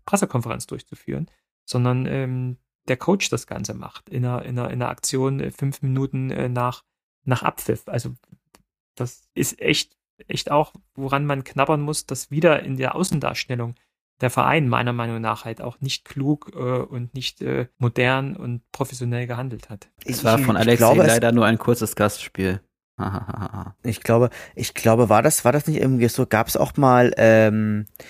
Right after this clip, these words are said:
Speaker 3: dass, äh, war das nicht bei, beim V F B Leipzig so, dass, dass, dass mal ein Trainer in der Halbzeitpause noch entlassen wurde?
Speaker 2: Fortuna
Speaker 3: Ich
Speaker 2: Köln.
Speaker 3: weiß es grad gar
Speaker 1: Fortuna Köln war das. Äh, hatten, hatten ähnlich, äh, Macht, äh, m-,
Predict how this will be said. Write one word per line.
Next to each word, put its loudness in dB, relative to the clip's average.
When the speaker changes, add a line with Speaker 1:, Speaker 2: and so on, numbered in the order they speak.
Speaker 3:
dass, 4
äh, 0
war 4
das -4
nicht -2
bei, 4
beim 0
V 0
F -4
B 0
Leipzig 0
so, 4
dass, 2
dass, 2
dass 0
mal 4
ein 2
Trainer 4
in 2
der 4
Halbzeitpause 2
noch 0
entlassen 0
wurde? -2
Speaker 2:
Fortuna -2
Speaker 3:
Ich -4
Speaker 2:
Köln. 2
Speaker 3:
weiß 4
es 2
grad 0
gar 0
Speaker 1:
Fortuna 0
Köln -2
war -12
das. -16
Äh, -10
hatten, -8
hatten -4
ähnlich, 2
äh, -2
Macht, -2
äh, 0
m-, -6